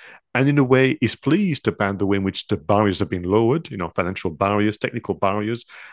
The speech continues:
I mean, many of you, you must, must spend some time to watch some of the Roger Vlog videos that Richard, uh, Roger's put together, because they are just amazing. But again, you've been able to do so because the barriers to entry have been lowered time and time again. But because of the sheer volume,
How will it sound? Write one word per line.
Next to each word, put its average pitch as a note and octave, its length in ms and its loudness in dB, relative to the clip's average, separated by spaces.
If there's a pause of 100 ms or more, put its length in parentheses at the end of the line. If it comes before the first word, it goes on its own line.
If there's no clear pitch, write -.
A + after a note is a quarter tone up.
(160)
I G2 60 -4
mean, G2+ 340 -2
many A#2 180 2
of G2+ 140 -2
you, G#2+ 60 -4
you G#2+ 160 -2
must, A#2 440 -4
must G2 140 -6
spend G2 180 -4
some F#2 180 -10
time F2+ 300 -6
to - 240 -8
watch F#2 240 -2
some F#2+ 140 -4
of E2+ 100 -10
the E2+ 100 -4
Roger F2 260 -2
Vlog F2 280 -4 (380)
videos D#2 640 -4 (140)
that E2+ 220 -6
Richard, F#2 360 -8
uh, F2+ 80 -8
Roger's F2+ 300 -6
put - 160 -16
together, F#2 360 -2
because F2 320 -10
they G2 100 -2
are F#2+ 40 0
just - 220 -10
amazing. A2 440 -6 (260)
But A#2+ 160 -2 (100)
again, C3+ 300 0
you've A#2 160 -4
been C#3 140 2
able A#2+ 160 2
to - 120 -12
do B2 160 0
so B2+ 180 -2
because G2+ 360 -4
the - 60 -6
barriers A#2+ 460 -2
to F#2 120 -4
entry F#2 240 -6
have D2+ 60 -14
been F#2 140 -8
lowered G2+ 360 -6 (260)
time G#2+ 220 -2
and G2+ 100 -4
time F#2+ 200 -4
again. F#2+ 340 0 (240)
But B2 120 -10
because C#3+ 220 0
of B2+ 80 -2
the A#2 60 -6
sheer A2 200 -2
volume, F#2+ 460 -2